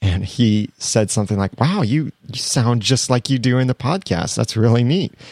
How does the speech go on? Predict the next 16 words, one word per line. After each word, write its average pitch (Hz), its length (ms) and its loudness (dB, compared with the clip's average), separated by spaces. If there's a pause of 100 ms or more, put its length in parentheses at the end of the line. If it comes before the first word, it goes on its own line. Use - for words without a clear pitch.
(120)
And 127 280 2
yeah, 151 200 2
I 113 140 0
don't 175 340 2
run 127 540 2
v-, 95 160 -8 (640)
any 131 420 4 (680)
voice 107 400 2
processing, 92 760 -4
no 107 140 0
bass 110 380 -2
boost 117 360 -2
or 101 100 0
anything 107 380 -2
like 95 200 -4
that. 110 180 -2